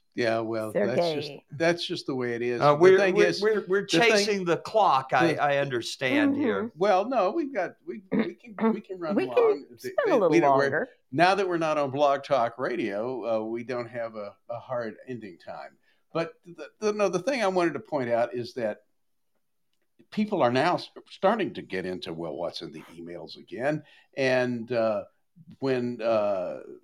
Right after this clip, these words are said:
Speaker 1: the White House press secretary was asked about, um, uh, uh, possible,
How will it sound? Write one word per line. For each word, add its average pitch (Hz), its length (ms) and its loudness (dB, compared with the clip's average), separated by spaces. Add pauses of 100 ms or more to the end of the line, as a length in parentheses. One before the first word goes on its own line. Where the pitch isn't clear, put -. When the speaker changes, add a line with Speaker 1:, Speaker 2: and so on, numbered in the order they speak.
(140)
Speaker 1:
the 101 80 -12
White 131 340 -2
House 120 400 -2
press - 320 2
secretary 117 680 -2
was 104 240 -4
asked 107 380 0
about, 101 380 0 (500)
um, 95 400 0 (600)
uh, - 60 -20 (1200)
uh, 78 120 -8 (420)
possible, 127 640 0